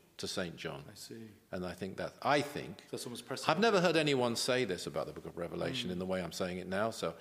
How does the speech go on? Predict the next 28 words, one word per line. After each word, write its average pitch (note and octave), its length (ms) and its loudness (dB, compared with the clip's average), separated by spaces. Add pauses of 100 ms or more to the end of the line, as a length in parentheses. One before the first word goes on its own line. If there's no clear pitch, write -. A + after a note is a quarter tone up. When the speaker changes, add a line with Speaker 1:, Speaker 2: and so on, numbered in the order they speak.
(160)
Speaker 1:
they F#2 100 0
may G2+ 180 2
have F#2 120 0
done, F2+ 160 -4
I F2 80 -2
don't F#2 280 -2
know. G#2 200 0 (360)
But G#2 100 0
I A#2 160 6
think A2 380 -4 (260)
that's - 280 4
what A2+ 200 2
that G2+ 220 -4
means. B1+ 560 -10 (120)
Speaker 2:
Yeah. A2+ 80 -14 (420)
Speaker 1:
I F#2+ 120 -2
don't A2+ 260 2
think A#2 300 -2
Saint A2 360 -2
John G#2+ 320 2
necessarily G#2 1080 2 (400)
got G2+ 160 2
it F2+ 160 0
direct G2 540 2
from F#2+ 340 -6
the F#2+ 80 -4
Master F#2 360 -4
Jesus. - 580 -10